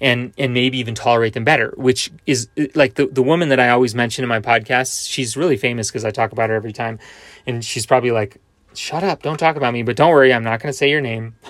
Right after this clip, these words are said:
But she told me once, and this has always stuck with me 'cause it's fascinating, and you guys have heard it already in my podcast, but I'm gonna say it again, that as long as she does two weeks per year in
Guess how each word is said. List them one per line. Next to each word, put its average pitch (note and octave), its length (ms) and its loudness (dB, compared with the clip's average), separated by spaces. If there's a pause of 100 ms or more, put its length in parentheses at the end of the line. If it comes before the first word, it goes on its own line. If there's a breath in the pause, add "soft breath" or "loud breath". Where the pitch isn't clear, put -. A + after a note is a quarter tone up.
(1000 loud breath)
But D#3+ 200 6
she A3 240 -4
told C3+ 260 4
me A#2+ 140 -4
once, A#2 600 -6
and D3+ 140 2
this F#3+ 120 4
has D3 100 0
always D3 240 2
stuck B2 240 -2
with A2 80 -6
me A#2+ 100 -6
'cause A2+ 160 -8
it's G#2+ 100 -14
fascinating, A#2+ 580 -2
and A#2 100 -6
you A#2+ 80 -2
guys A#2+ 140 6
have A2+ 100 -2
heard B2+ 240 4
it A2 80 2
already G#2+ 260 2
in G#2+ 60 -2
my G#2+ 120 -2
podcast, B2 440 0
but A#2 100 -2
I'm A2 220 -2
gonna B2+ 200 0
say D3+ 220 0
it E3 80 0
again, B2 340 -2 (1700 soft breath)
that B2+ 380 4
as C3 200 -2
long C3+ 240 6
as D#3+ 80 -2
she D3+ 160 -6
does C3 280 4
two - 320 -6
weeks D3 500 -4
per - 220 2
year B2 600 2
in A#2+ 420 -2